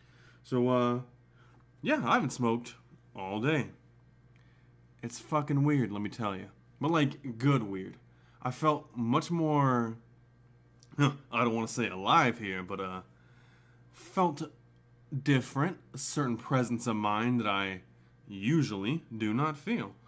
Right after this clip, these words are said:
Um, was it all good? Yeah, mostly. Am I gonna stop smoking? No, not really.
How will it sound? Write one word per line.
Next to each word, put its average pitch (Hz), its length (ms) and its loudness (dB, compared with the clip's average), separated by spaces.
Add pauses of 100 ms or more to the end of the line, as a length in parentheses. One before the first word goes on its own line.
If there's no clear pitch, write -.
(540)
Um, 101 640 -4 (240)
was 127 160 0
it 117 60 2
all 117 200 4
good? 180 360 2 (600)
Yeah, 494 180 -4 (120)
mostly. 185 360 -4 (640)
Am 113 100 -2
I 113 40 2
gonna 101 140 -2
stop 110 240 -2
smoking? 151 440 0 (760)
No, 480 240 -4 (160)
not 160 140 0
really. 147 240 2